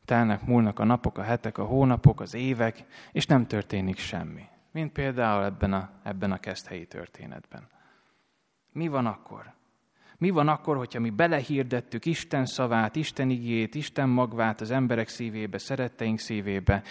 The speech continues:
és hirdetjük, és hirdetjük a bizonyságtételeinken keresztül, a könnyeinken keresztül, de egyszerűen nincsen eredménye? Elhalt volna?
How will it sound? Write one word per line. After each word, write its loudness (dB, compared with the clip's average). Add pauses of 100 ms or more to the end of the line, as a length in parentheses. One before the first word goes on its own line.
(140)
és -8
hirdetjük, -2
és -12
hirdetjük -4 (180)
a -10
bizonyságtételeinken -2
keresztül, -8
a -10
könnyeinken 0
keresztül, -6 (440)
de -2
egyszerűen -4 (240)
nincsen 0
eredménye? -10 (1800)
Elhalt -4
volna? -4